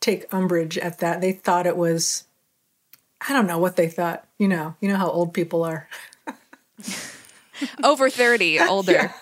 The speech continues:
Speaker 2: Good to know.
Speaker 1: <laughs>
Speaker 2: It's funny because now it, I mean, Melody, tell me if you agree. I feel like it's the younger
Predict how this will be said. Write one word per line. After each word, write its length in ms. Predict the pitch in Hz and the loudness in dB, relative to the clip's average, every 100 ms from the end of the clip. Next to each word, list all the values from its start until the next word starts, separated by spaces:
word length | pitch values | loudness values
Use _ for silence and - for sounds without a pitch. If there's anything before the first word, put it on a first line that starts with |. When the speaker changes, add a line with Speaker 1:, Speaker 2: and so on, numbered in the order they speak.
| - | -6
Speaker 2:
Good 180 | - 214 | -2 0
to 140 | - | 0
know. 380 | 214 180 165 170 - | 0 2 2 0 -4
Speaker 1:
<laughs> 840 | 208 - 233 - 330 - 330 320 247 254 - - - 285 - - - - - - 330 - - | -14 -12 -16 -4 -4 -4 -6 -6 -6 -10 -10 -10 -8 -6 -6 -6 -6 -6 -6 -8 -8 -2 2
Speaker 2:
It's 220 | 311 - | 2 2
funny 300 | - 254 311 | 2 2 2
because 480 | 359 311 269 262 226 | -2 2 2 2 0
now 580 | 208 196 202 220 240 - | 2 2 4 4 2 2
it, 300 | 220 202 - - | 2 2 0 0
I 140 | 208 | 2
mean, 160 | 214 220 | 2 2
Melody, 360 | 226 240 226 | 4 4 2
tell 160 | 214 214 | 0 0
me 120 | 208 | 0
if 120 | 226 240 | -2 0
you 220 | 220 202 | 2 2
agree. 460 | - 180 185 196 190 | 2 0 2 2 2
I 100 | 202 | 2
feel 220 | 214 214 | 2 2
like 160 | 214 214 | 2 0
it's 220 | 220 - | -2 -2
the 140 | 220 | -2
younger 1080 | 180 165 180 196 190 190 175 170 175 175 | -2 2 2 4 2 4 4 4 4 2